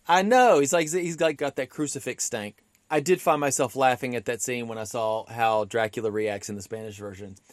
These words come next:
I think Bela Lugosi's superior as Dracula for quite a few reasons. He's subtle. He's in control most of the time.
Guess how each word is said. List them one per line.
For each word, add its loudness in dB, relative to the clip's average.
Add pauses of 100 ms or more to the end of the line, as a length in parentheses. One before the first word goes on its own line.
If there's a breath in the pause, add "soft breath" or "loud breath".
(200 soft breath)
I -4
think 0
Bela 4
Lugosi's -2
superior -6 (140)
as -4
Dracula 0
for -10
quite 0
a -2
few -8
reasons. -8
He's -4
subtle. 2 (260)
He's -6
in 0
control 0 (240)
most -2
of -12
the -6
time. -4